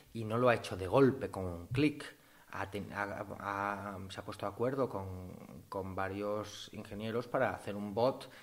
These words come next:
que fuese comprando, pues, cada diez minutos, cada cinco minutos, cada minuto.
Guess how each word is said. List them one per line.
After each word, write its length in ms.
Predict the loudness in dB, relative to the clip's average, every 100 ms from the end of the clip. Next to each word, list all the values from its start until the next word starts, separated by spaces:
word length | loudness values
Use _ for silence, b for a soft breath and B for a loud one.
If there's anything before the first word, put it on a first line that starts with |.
| -8
que 100 | -4
fuese 260 | -4 -4 -2
comprando, 600 | 0 6 6 8 4 2
pues, 180 | 0 2
cada 240 | 2 2
diez 240 | 2 0
minutos, 440 | -2 -4 -6 -12 -6
cada 160 | -4 -2
cinco 340 | -2 0 -2
minutos, 400 | -4 -8 -10 -8
cada 260 | -4 -2 -2
minuto. 400 | 0 0 -2